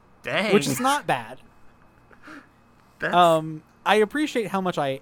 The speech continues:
Speaker 2: entirely stumped you with W. Dire Wolf.
Speaker 1: It, yeah, no, that one was, that was the real curveball
Speaker 2: It was.
Speaker 1: of, of the game.
Speaker 2: Um, so that's all. That's country singer or porn star.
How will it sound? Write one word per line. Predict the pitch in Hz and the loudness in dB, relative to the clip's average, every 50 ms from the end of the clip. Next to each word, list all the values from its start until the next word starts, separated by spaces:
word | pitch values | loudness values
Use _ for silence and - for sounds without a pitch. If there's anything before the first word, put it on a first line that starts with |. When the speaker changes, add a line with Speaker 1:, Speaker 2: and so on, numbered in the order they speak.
| - | -10
Speaker 2:
entirely | 165 170 175 170 - 196 233 226 208 185 | -10 -10 -10 -6 -4 -2 -2 0 -2 -2
stumped | 156 - - 156 147 139 - | -4 -2 -4 -4 -4 -4 -8
you | 139 127 | -6 -6
with | 127 123 - | -6 -6 -4
W. | - 143 135 139 131 127 | -4 -4 -4 -4 -8 -10
Dire | 120 120 110 113 110 107 104 | -8 -8 -10 -10 -10 -12 -14
Wolf. | 101 95 - - - - - - - - - _ - - - - _ _ _ _ _ _ _ - - - _ _ _ _ - _ _ _ _ _ _ _ - - - _ - | -16 -16 -18 -18 -20 -20 -20 -20 -20 -20 -20 _ -20 -20 -20 -20 _ _ _ _ _ _ _ -20 -20 -20 _ _ _ _ -20 _ _ _ _ _ _ _ -20 -20 -20 _ -8
Speaker 1:
It, | 175 180 170 165 - - _ _ _ _ _ _ _ _ _ - _ _ _ _ _ _ _ _ _ _ - | -6 -6 -6 -6 -10 -16 _ _ _ _ _ _ _ _ _ -20 _ _ _ _ _ _ _ _ _ _ -16
yeah, | 151 139 135 131 120 113 110 117 131 131 - _ | -10 -6 -2 0 0 0 -2 -4 -8 -14 -18 _
no, | 139 135 131 123 120 113 113 120 127 _ | -6 -4 -2 -2 -2 -4 -8 -12 -14 _
that | - 139 139 - 143 | -4 -2 -2 -2 -2
one | 147 139 143 139 127 | -4 -4 -4 -4 -6
was, | 123 117 113 113 110 - - - - _ _ _ _ _ _ _ _ _ _ _ _ _ _ _ _ _ _ _ _ _ _ _ - | -6 -6 -6 -8 -10 -12 -16 -18 -20 _ _ _ _ _ _ _ _ _ _ _ _ _ _ _ _ _ _ _ _ _ _ _ -6
that | 147 143 | -4 -2
was | 165 170 165 - | -2 -4 -4 -2
the | - 165 143 | -4 -4 -4
real | 127 131 135 131 123 117 | -2 -4 -4 -4 -4 -4
curveball | - 123 107 107 107 95 - - 90 90 82 | -4 -4 -2 -2 -2 -4 -6 -12 -14 -12 -10
Speaker 2:
It | - | -10
was. | 117 107 117 - - 165 - - - - - - | -12 -12 -12 -16 -20 -20 -20 -20 -20 -20 -18 -14
Speaker 1:
of, | 107 104 98 98 - _ | -12 -12 -12 -14 -16 _
of | 127 113 98 101 | -14 -12 -12 -12
the | 110 | -14
game. | 95 101 98 98 101 | -12 -12 -14 -10 -6
Speaker 2:
Um, | 151 151 143 139 143 143 - - | -6 -6 -6 -6 -8 -12 -16 -18
so | 151 - 240 | -10 -8 -4
that's | 269 277 285 - - | -4 -4 -4 -2 -2
all. | 180 175 196 214 | -2 0 -2 -2
That's | - 180 175 208 - - - | -4 -6 -8 -8 -8 -12 -18
country | - - 151 151 151 180 170 | -12 -10 -8 -6 -4 -4 -4
singer | - 208 202 214 220 220 | -4 -6 -6 -4 -4 -6
or | 220 | -6
porn | 208 - 240 269 294 247 | -4 -2 -2 -2 -2 -6
star. | - - - 123 107 104 117 | -10 -10 -10 -10 -12 -12 -16